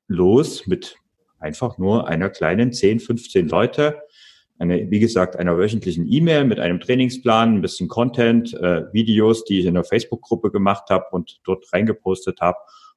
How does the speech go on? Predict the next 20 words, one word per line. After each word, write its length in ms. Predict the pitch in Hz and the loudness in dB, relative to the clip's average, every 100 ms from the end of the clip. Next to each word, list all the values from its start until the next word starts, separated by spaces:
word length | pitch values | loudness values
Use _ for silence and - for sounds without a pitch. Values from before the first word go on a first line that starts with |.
| - | -8
und 120 | 90 | -4
einfach 220 | 90 101 | -2 -2
die 140 | - | -2
Leute 280 | 82 104 107 | 0 2 2
animiert 540 | 92 92 87 95 - 90 | 0 0 2 2 2 0
hab. 320 | 98 - _ _ _ _ | -2 -2 _ _ _ _
Und 160 | - - | -10 -6
dadurch, 320 | - 90 113 113 | -2 2 2 0
dass 180 | 110 | -6
es 80 | 92 | -8
so 220 | 87 95 | -4 -2
wenige 420 | 98 131 139 95 80 | 2 4 4 2 2
waren, 460 | 80 90 131 139 - _ _ _ _ _ | 0 0 -2 -6 -16 _ _ _ _ _
war 140 | 90 | -6
auch 180 | 85 92 | -4 -4
ein 180 | 101 113 | -6 -6
extrem 1160 | 87 - - _ - 90 104 127 135 131 127 127 | -6 -8 -12 _ -6 0 4 4 4 2 -2 -4
persönlicher 640 | 104 98 104 120 117 - | -2 0 2 4 2 0
Austausch 580 | 80 101 - 87 87 - | 0 0 -2 -2 -2 -2
möglich. 520 | 87 90 - 123 135 | -2 -2 0 -2 -2